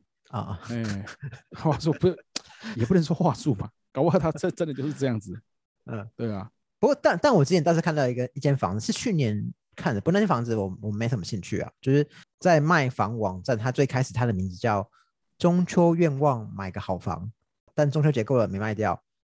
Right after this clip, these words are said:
Speaker 1: 后来圣诞节的时候，它变成是圣诞愿望买个好房，哦，也还是没有卖掉，然后最后改的名字是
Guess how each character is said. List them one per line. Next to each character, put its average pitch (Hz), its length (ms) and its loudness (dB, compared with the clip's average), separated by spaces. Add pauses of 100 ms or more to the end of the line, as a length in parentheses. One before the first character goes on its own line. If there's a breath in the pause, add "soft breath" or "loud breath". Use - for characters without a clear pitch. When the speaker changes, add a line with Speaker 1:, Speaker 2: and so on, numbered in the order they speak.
(160)
Speaker 1:
后 143 100 -2
来 131 260 2
圣 156 140 -2
诞 160 140 2
节 123 120 2
的 117 60 4
时 117 80 2
候， 123 100 6
它 127 140 2
变 131 200 0
成 110 60 -4
是 135 160 -6
圣 156 220 0
诞 147 240 2
愿 147 100 2
望 131 220 2
买 92 100 -6
个 92 80 -8
好 107 140 0
房， 95 300 -2
哦， 120 200 -2
也 104 80 -6
还 113 120 0
是 180 120 -2
没 139 120 2
有 107 60 2
卖 101 180 0
掉， 92 200 -4 (300)
然 113 100 -10
后 127 120 -4
最 175 120 2
后 196 80 4
改 143 140 0
的 110 80 0
名 110 140 -4
字 117 80 -2
是 120 280 0